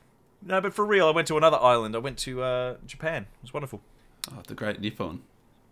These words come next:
Speaker 1: The land of the rising sun, as it was. Yeah, it was pretty groovy. Not bad. Definitely recommend.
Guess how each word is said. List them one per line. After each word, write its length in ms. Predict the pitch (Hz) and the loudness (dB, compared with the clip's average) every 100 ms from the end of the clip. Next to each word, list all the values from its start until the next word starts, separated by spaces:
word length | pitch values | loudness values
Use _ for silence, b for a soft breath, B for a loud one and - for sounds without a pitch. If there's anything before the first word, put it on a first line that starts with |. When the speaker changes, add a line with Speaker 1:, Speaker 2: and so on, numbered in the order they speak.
| _ _ _ - | _ _ _ -20
Speaker 1:
The 300 | 113 123 123 | -14 -10 -6
land 240 | 120 143 156 | -4 -2 -4
of 60 | |
the 40 | 135 | -2
rising 360 | 131 147 143 | 2 2 -2
sun, 280 | 127 147 156 | -6 -6 -8
as 160 | 151 143 | -8 -10
it 80 | 135 | -8
was. 380 | 156 139 - - | -8 -8 -12 -10
Yeah, 140 | 185 | -10
it 500 | 143 _ _ _ _ | -12 _ _ _ _
was 80 | 175 | -14
pretty 220 | - 175 | -12 -8
groovy. 240 | 254 170 - _ _ - | -8 -8 -10 _ _ -12
Not 120 | - | -6
bad. 180 | 170 - _ _ _ _ _ _ | -6 -8 _ _ _ _ _ _
Definitely 280 | 175 160 131 | -8 -6 -6
recommend. 460 | 117 113 131 208 | -6 -6 -6 -8